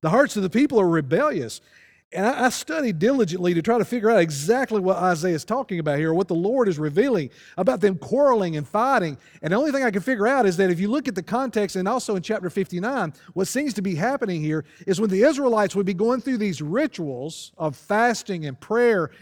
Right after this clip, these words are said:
and worship that was all a facade, it wasn't real, they were just going through the motions,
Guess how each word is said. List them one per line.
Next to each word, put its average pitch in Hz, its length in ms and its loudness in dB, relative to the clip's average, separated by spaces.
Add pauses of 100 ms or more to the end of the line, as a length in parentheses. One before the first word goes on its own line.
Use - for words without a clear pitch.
and 180 160 0
worship 220 320 2
that 185 100 4
was 165 100 0
all 226 220 4
a 214 60 2
facade, 220 480 0
it 180 80 2
wasn't 180 320 0
real, 190 400 0 (160)
they 190 100 2
were 247 120 0
just 180 160 -6
going 220 200 -2
through 214 80 -4
the 180 80 -4
motions, 190 400 -2